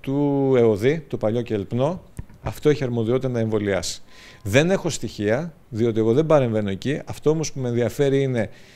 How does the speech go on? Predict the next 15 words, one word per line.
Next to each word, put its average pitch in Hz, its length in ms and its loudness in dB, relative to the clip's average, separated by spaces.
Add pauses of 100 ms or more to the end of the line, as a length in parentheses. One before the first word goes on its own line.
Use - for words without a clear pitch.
(360)
ε, 113 360 -2
δεδομένου 117 540 2
ότι 147 160 -2
μιλάμε 131 420 2
για 131 140 2
πληθυσμούς 120 560 -6
που 120 140 0
έρχονται 127 300 2
από 117 180 -2
χώρες 127 600 -2
με 117 140 -2
κακές 131 420 2
υγειονομικές 113 580 -2
συνθήκες, 131 560 -2
πιθανότατα 160 800 -2